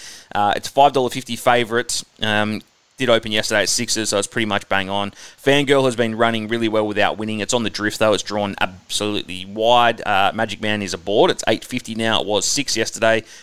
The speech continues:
Alligator Blood, we all know the horse. It's gonna put itself there. It's barrier twelve. It's ten bucks now. Converge is there. Zugotcha, drawn wide as well, eleven dollars. We've got Protagonist. Osipenko, which you said earlier, gets a run. It's fourteen bucks now.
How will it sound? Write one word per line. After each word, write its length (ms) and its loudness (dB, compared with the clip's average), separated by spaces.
Alligator 400 2
Blood, 380 4
we 80 0
all 100 0
know 140 0
the 100 0
horse. 380 2
It's 100 -2
gonna 400 2
put 140 -2
itself 360 0
there. 340 4
It's 180 -2
barrier 320 2
twelve. 380 -2
It's 120 -4
ten 220 -4
bucks 280 0
now. 200 -2
Converge 640 0
is 140 -8
there. 340 4
Zugotcha, 720 2
drawn 220 -4
wide 240 4
as 100 -6
well, 200 4
eleven 360 -4
dollars. 480 2
We've 100 -8
got 120 -6
Protagonist. 720 -2
Osipenko, 640 -2
which 180 -6
you 100 -12
said 200 -2
earlier, 440 2
gets 220 -4
a 60 -10
run. 220 0
It's 120 -6
fourteen 360 -2
bucks 280 -4
now. 260 0